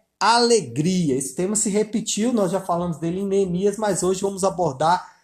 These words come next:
uma outra, uma outra faceta da alegria. Bom, é, só pra fazer aqui um, um contexto, né, do que tá acontecendo, Paulo, ele, é, está na cidade de Corinto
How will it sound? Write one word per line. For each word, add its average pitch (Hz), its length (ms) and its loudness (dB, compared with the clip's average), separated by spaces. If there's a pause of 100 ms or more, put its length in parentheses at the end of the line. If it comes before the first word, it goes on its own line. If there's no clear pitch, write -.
(160)
uma 175 200 2
outra, 190 640 2
uma 160 160 -4
outra 190 260 0
faceta 202 920 2
da 180 220 4
alegria. 151 680 0
Bom, 226 380 2 (380)
é, 202 680 4
só - 220 4
pra 311 120 -4
fazer 208 340 2
aqui 202 220 0
um, 175 540 0
um 156 420 -4
contexto, 196 760 2
né, 196 120 -2
do 175 140 -4
que 175 200 -10
tá 165 160 -4
acontecendo, 233 760 -2 (600)
Paulo, 214 360 6
ele, 190 640 2
é, 175 300 2
está 165 260 0
na 180 80 -2
cidade 165 340 0
de - 60 -10
Corinto 240 520 0